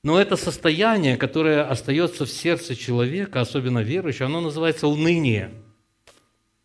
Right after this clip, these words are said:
И душа начинает унывать, когда ты получ-, не получил ответ на свое доброе дело. Но Слово Божье, оно учит нас, чтобы мы делали добрые дела и при этом не унывали.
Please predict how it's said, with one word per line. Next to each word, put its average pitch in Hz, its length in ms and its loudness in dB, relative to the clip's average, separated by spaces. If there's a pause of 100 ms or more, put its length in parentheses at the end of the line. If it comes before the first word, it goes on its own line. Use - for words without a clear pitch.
(600)
И 151 400 6
душа 175 420 0
начинает 156 500 0
унывать, 147 680 0 (840)
когда 131 300 2
ты 170 200 2
получ-, 156 520 -2
не 160 160 0
получил 156 640 0
ответ 135 580 -2 (1500)
на 143 100 2
свое 143 300 4
доброе 131 440 4
дело. 113 480 2 (2500)
Но 143 140 2
Слово 190 340 4
Божье, 151 440 4
оно 143 260 2
учит 170 360 0
нас, 165 180 2
чтобы 131 240 -2
мы 151 120 2
делали 196 460 6
добрые 143 380 6
дела 135 220 6
и 135 60 6
при 156 160 0
этом 170 320 4
не 165 140 6
унывали. 156 720 0